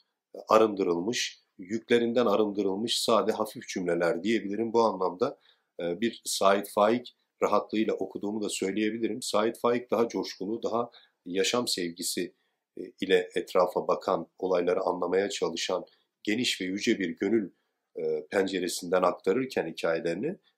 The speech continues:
ben bu yazarımızın biraz daha melankolik, e, biraz daha böyle içine kapanık, e, karakterlerin, biraz toplumda kenara itilmiş, dışlanmış veya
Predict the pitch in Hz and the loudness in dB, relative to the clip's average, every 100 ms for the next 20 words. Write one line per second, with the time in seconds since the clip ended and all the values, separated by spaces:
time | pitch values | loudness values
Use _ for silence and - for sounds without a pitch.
0 | _ 135 139 127 135 101 98 98 107 143 | _ -2 -2 0 0 2 0 -2 -2 -4
1 | 123 113 107 107 117 107 92 90 - 107 | 0 2 2 0 0 0 0 0 -2 -4
2 | 143 - - _ _ _ 90 87 117 110 | -4 -8 -20 _ _ _ -4 -2 2 4
3 | 107 - 104 117 98 90 95 95 - - | 4 0 2 2 2 0 0 -2 -4 -2
4 | 113 - - 95 110 - _ 90 87 98 | -2 -2 -2 0 0 -4 _ -4 -2 0
5 | 87 - 92 82 85 110 110 107 98 - | 0 0 -2 0 -2 -2 0 2 0 -2
6 | 92 95 92 101 - - _ _ - 95 | -4 -4 0 0 0 -8 _ _ -4 0
7 | 101 104 - 90 92 - 101 - 90 95 | 0 0 -2 -6 -8 -4 -2 0 0 -2
8 | 107 101 101 98 | -6 -2 0 0